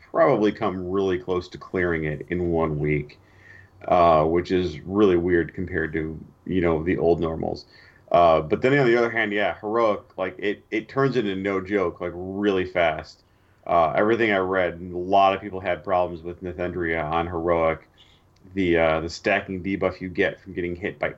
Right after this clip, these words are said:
anything starts ripping through your health really fast. And if you screw up, like, you know, you just, there's no way your healers can catch up to that. So, uh, it, it is a bit of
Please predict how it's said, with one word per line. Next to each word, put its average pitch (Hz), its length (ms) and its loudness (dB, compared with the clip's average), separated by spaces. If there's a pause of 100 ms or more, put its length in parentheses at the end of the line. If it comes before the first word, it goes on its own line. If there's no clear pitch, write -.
anything 101 680 -2 (560)
starts 101 480 -2
ripping 110 520 0
through 113 160 -4
your 92 160 -4
health 95 480 2 (520)
really 110 320 2
fast. 87 460 0
And 92 80 -14
if - 60 -20
you 107 80 -6
screw 113 720 0
up, 90 320 4
like, 82 480 -6 (640)
you 104 160 -2
know, 80 340 -4
you 95 220 -4
just, - 280 -12 (120)
there's 110 200 0
no 127 260 4
way 107 240 6
your 87 160 -2
healers 92 380 -2
can 90 120 -12
catch 82 300 -6
up 87 160 -4
to - 80 -6
that. 78 340 -6 (540)
So, 80 500 2 (800)
uh, 78 480 2 (260)
it, 131 240 2
it 143 120 6
is 147 160 4
a 147 40 4
bit 139 140 4
of 120 180 2